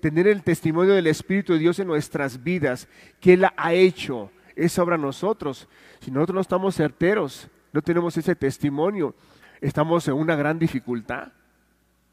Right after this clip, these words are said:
Pero quizá hay muchas personas que no trabajan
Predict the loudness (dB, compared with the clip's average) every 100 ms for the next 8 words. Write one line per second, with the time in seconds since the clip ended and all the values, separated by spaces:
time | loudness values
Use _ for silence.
0 | _ _ _ _ _ _ _ _ _ _
1 | _ 0 0 0 0 2 2 0 0 0
2 | -2 -2 -4 -2 -2 -2 0 0 2 -2
3 | -4 -12 -12